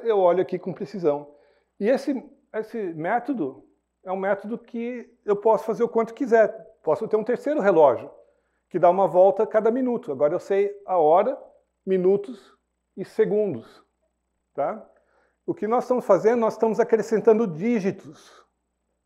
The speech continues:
Nós estamos partindo do mundo analógico, nós estamos indo pro mundo digital. Qual que é o problema? Bom, esse relógio é três vezes mais caro do que o primeiro,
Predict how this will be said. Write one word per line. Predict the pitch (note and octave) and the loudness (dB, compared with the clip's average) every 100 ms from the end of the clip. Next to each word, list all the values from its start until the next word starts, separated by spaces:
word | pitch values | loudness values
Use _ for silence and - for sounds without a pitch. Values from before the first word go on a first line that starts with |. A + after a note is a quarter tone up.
| _ _ _ _ - | _ _ _ _ -14
Nós | D#3+ | -6
estamos | - G3+ G#3 - | 0 0 -2 -8
partindo | - F#3 F#3 - C4 | 0 0 0 -2 0
do | B3+ A3 | 0 2
mundo | G#3 G#3 | 2 4
analógico, | F#3+ F3 D#3+ G3 A#3 - | 4 4 6 6 6 -2
nós | E3+ F3+ | -4 -4
estamos | - G3+ | -2 -2
indo | G#3 | -2
pro | G#3 G#3+ | -2 -2
mundo | G#3+ A3+ | -2 -2
digital. | G3+ G3 G#3+ A3+ G3 D#3 A#2+ - - _ _ _ _ _ _ _ _ _ _ _ _ | -2 -4 -4 2 6 6 4 -4 -20 _ _ _ _ _ _ _ _ _ _ _ _
Qual | F#3+ | 4
que | - | 4
é | |
o | |
problema? | A#3 C4 A3+ F#3 B2+ C3 - _ - | 4 4 4 2 -2 -8 -18 _ 2
Bom, | G3 B2+ B2+ - - - | 4 4 -6 -16 -18 -8
esse | D3+ F3 | -4 0
relógio | D#3+ D3+ D#3 F3+ | 2 2 2 2
é | |
três | F#3+ F#3+ F#3 | 2 2 2
vezes | F#3 | -2
mais | G3 A3 | -4 -6
caro | - G3 G3 | -4 -2 -4
do | |
que | F#3+ G3+ | -6 -12
o | |
primeiro, | B3 A#3+ E3+ A#2+ | -10 -8 -8 -8